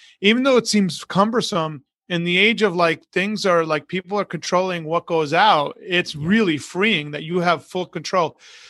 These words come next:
Speaker 1: So what I'm excited about is this weird thing that for a couple of years ago we thought was a little bit, um, rudimentary
Speaker 2: Yeah.
Speaker 1: is paying dividends because
Speaker 2: Yeah.
Speaker 1: you could get your message out. Like, I give you an example, like, right now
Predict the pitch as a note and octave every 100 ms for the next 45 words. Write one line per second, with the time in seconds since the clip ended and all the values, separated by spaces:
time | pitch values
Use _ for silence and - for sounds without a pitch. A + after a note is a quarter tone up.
0 | - - F3+ A3 C#4 C4 - A3 A#3+ G3+
1 | E3 D#3+ D#3+ D#3+ D#3 - - _ _ _
2 | F#3 E3+ E3+ B3 C#4+ C4+ B3 A#3 G3+ F#3
3 | - F3+ F3+ E3+ G3+ G#3 G3 G3 F3 E3+
4 | D#3+ D#3+ D#3+ F3 F3+ E3+ D#3 D#3 D3+ F#3
5 | G3 E3 F3+ - E3 D3+ D3 C#3+ C3+ -
6 | _ - E3 F#3 E3+ D#3 D#3+ - G3+ A3
7 | - _ _ G#2 D3+ E3+ D#3+ D#3+ D#3 A3+
8 | G#3 D3 A3+ A#3+ G3+ F#3 - - - G3
9 | F#3 D#3 C#3 - _ - F3 G#3 A3 A3+
10 | A#3 G3 G3+ A3 G#3 G3 G3+ G3 G#3 G#3
11 | G#3+ E3 F3+ D3 D3+ D3 F3+ F3 F3 E3+
12 | D#3+ C#3